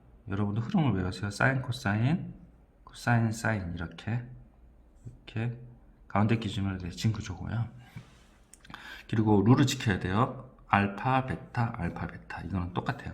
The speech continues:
알파, 베타, 알파, 베타. 그리고 사인, 코사인, 코사인, 사인, 사인, 코사인, 코사인, 사인. 그래서 가운데 기준으로 하고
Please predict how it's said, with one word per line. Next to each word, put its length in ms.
알파, 360
베타, 280
알파, 260
베타. 360
그리고 560
사인, 300
코사인, 360
코사인, 320
사인, 320
사인, 260
코사인, 340
코사인, 420
사인. 300
그래서 180
가운데 260
기준으로 320
하고 440